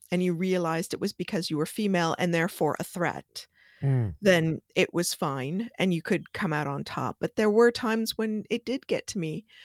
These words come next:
Speaker 1: to be picked on and to be, um, singled out simply because I was female. And it's worse because I'm a female with boobs,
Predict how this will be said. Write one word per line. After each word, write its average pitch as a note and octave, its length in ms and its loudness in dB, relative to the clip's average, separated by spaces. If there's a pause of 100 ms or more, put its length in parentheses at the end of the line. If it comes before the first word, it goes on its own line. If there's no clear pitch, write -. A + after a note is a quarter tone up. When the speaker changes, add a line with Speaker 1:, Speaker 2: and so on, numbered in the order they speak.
(240)
Speaker 1:
to - 80 -2
be A3 160 2
picked - 360 0
on E3+ 200 4
and D#3+ 220 0
to - 100 -4
be, E3 380 2 (520)
um, D#3 520 -2 (240)
singled G#3 500 2
out G#3 460 0 (260)
simply B3 1000 2 (340)
because A#3 240 0
I G3+ 60 4
was F#3+ 160 0
female. G#3+ 480 2
And G3 120 6
it's G3+ 160 6
worse G#3 440 4
because A3+ 280 -2
I'm F#3+ 160 4
a F3+ 40 -2
female F3+ 500 0
with F#3 240 4
boobs, - 540 -2